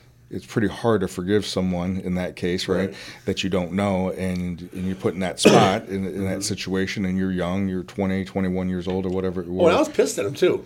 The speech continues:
Speaker 1: Oh.
Speaker 2: I was pissed. Like, why, why weren't you there? You know what I mean?
Speaker 1: Yeah.
Speaker 2: Like, you can't give me a reason,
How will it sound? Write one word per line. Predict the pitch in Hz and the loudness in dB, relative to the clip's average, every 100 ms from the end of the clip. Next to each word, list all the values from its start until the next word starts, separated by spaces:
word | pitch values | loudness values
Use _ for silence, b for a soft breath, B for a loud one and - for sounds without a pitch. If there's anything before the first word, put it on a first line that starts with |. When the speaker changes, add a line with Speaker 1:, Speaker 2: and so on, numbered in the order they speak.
| - 143 | -2 2
Speaker 1:
Oh. | 175 | 6
Speaker 2:
I | 294 | 6
was | 359 - | 6 4
pissed. | 330 339 - | 0 0 0
Like, | 127 120 B B B B B - | 0 0 B B B B B -2
why, | 117 180 190 | 0 2 0
why | 123 156 214 | 0 0 4
weren't | 202 175 | 2 2
you | 165 | 2
there? | 156 196 139 104 | 2 0 -2 0
You | 120 | 6
know | |
what | 127 | 8
I | 135 | 8
mean? | 127 | 8
Speaker 1:
Yeah. | |
Speaker 2:
Like, | 120 - - - | 6 2 -12 -8
you | 160 | -8
can't | - 185 175 | 0 2 2
give | 160 | 2
me | 156 143 | 4 4
a | |
reason, | 123 175 294 87 98 | 4 4 4 0 -8